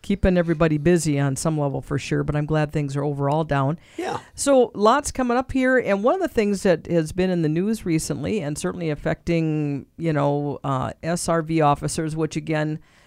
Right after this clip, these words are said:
Speaker 1: give what the acronym stands
Speaker 2: Our
Speaker 1: for.
Speaker 2: school resource officer.
Speaker 1: There we go.
Speaker 2: Yep.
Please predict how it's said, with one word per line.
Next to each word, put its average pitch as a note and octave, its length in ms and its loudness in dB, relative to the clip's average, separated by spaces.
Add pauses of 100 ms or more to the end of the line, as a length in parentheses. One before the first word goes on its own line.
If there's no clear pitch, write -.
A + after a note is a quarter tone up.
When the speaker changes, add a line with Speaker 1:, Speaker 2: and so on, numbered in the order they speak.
(160)
Speaker 1:
give F3 200 2
what D#3+ 180 -2
the D3+ 80 0
acronym C#3+ 640 0
stands - 120 -10
Speaker 2:
Our D3 80 6
Speaker 1:
for. C3+ 40 4
Speaker 2:
school D3 340 4
resource D3 440 0
officer. D3 340 -2
Speaker 1:
There D3+ 120 4
we D#3 120 2
go. C#3+ 280 0
Speaker 2:
Yep. C#3 220 -4